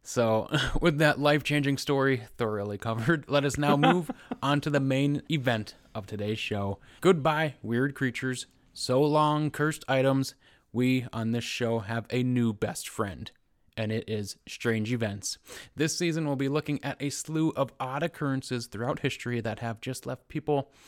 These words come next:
scratching their heads. And then we'll do what we do best, Angel, put a numerical value to it and see how it ranks against other strange events. First up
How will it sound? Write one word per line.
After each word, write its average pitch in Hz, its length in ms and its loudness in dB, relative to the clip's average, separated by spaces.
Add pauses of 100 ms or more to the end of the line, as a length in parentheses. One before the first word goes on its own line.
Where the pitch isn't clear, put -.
(160)
scratching 208 680 -6
their 202 140 -4
heads. 180 400 -4 (380)
And 113 200 -4
then 120 140 0
we'll 117 120 2
do 120 180 0
what 120 160 2
we 110 120 -4
do 127 180 0
best, 120 280 0
Angel, 113 480 0
put - 360 4
a 123 120 0
numerical 123 640 0
value 139 400 0
to 143 320 -2
it - 180 0
and 120 160 -2
see 175 420 -4 (260)
how 110 220 -2
it - 100 -6
ranks 113 360 -4
against 120 400 -2
other 101 300 -4 (220)
strange 104 340 -2
events. 98 380 -4 (680)
First 135 320 -2
up 127 220 -4